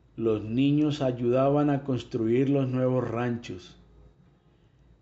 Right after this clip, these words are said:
Faltaba el espíritu brioso de la cachaca,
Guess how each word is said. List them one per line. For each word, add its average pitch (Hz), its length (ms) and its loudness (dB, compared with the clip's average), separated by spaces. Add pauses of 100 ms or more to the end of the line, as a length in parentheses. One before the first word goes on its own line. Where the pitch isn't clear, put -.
(220)
Faltaba 139 840 0
el 123 120 2
espíritu 139 800 -2
brioso 135 760 0
de 127 120 0
la 117 200 -2
cachaca, 110 680 -6